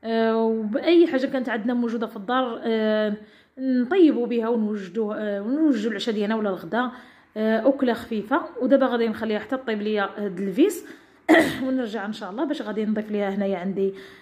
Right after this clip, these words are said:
آه، الطون، وهنايا عندي حك ديال المطيشه تقريبا جوج معالق كبار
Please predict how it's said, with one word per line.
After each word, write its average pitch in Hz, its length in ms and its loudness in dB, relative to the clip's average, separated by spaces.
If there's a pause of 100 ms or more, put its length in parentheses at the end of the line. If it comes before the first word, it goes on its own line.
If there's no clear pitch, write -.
(300)
آه، 208 100 -2
الطون، 254 320 -2 (1900)
وهنايا 240 440 4
عندي 185 460 -4 (220)
حك 285 260 -2
ديال 240 160 2
المطيشه 214 360 -2
تقريبا 233 400 -2
جوج 220 180 -2
معالق 202 440 -2
كبار 175 260 -12